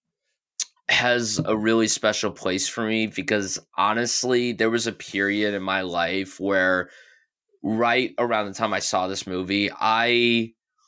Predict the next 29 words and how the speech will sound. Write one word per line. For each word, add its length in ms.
felt 400
like 200
I 100
wasn't 380
really 320
satisfying 840
anyone 380
with 180
my 200
dreams 440
and 120
ambitions, 800
similar 420
to 240
the 160
character 480
of 140
Neil, 420
who's 200
played 240
fantastically 640
by 280
Robert 300
Sean 360
Leonard 380
in 100
this 180
movie. 520
And, 540